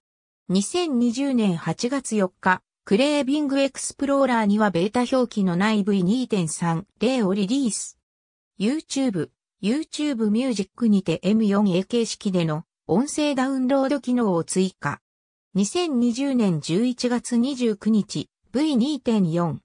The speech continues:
零にて、YouTube、ラジコの音声ダウンロード形式に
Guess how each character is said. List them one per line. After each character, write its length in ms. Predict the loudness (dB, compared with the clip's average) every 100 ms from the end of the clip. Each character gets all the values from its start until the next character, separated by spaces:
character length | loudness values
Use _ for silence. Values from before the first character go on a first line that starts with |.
| -2
零 260 | 2 2
に 140 | 0 -2
て、 240 | -4 -6 _ _
YouTube、 640 | 0 0 0 0 2 0 -2 _ _
ラ 160 | -2 0
ジ 180 | 0 -2
コ 140 | 0
の 160 | 0 2
音 180 | 0
声 240 | 0 -2 0
ダ 160 | 0
ウ 40 | 0
ン 100 | 0
ロ 160 | 0
ー 20 | 0
ド 140 | 0
形 240 | 0 0
式 220 | 0 -2 0
に 180 | 0